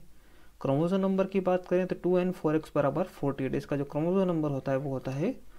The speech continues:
फ़ोर्टी एट। सेंटर of origin की बात करें, origin center की बात करें तो वो है ट्रॉपिकल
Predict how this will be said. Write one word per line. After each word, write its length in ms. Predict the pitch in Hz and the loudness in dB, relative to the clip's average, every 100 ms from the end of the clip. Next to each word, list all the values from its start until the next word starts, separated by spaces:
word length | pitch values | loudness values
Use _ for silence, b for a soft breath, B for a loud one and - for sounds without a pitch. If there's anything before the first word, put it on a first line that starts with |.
| b b - | b b -16
फ़ोर्टी 560 | - 139 135 151 208 - - - | -4 -2 0 2 0 -2 -18 -6
एट। 340 | 151 110 107 - - - - - - b b b b b b b | -2 -2 -6 -14 -18 -20 -20 -20 -20 b b b b b b b
सेंटर 340 | - 151 151 196 | -4 -2 2 2
of 140 | 214 | 4
origin 400 | 196 196 196 196 | 4 6 4 2
की 80 | 202 | 2
बात 240 | 190 185 | 2 2
करें, 240 | - 180 175 | 2 2 2
origin 480 | 139 143 175 180 | 4 4 4 2
center 260 | 175 170 180 | 0 0 -2
की 100 | 185 | -2
बात 240 | 175 156 | 0 -2
करें 160 | - 160 | 2 2
तो 100 | 156 | 2
वो 120 | 147 | 0
है 220 | 139 175 285 - - - - - | 2 0 0 -8 -20 -20 -20 0
ट्रॉपिकल 720 | 180 180 180 196 - 196 214 | 4 4 2 -2 2 0 0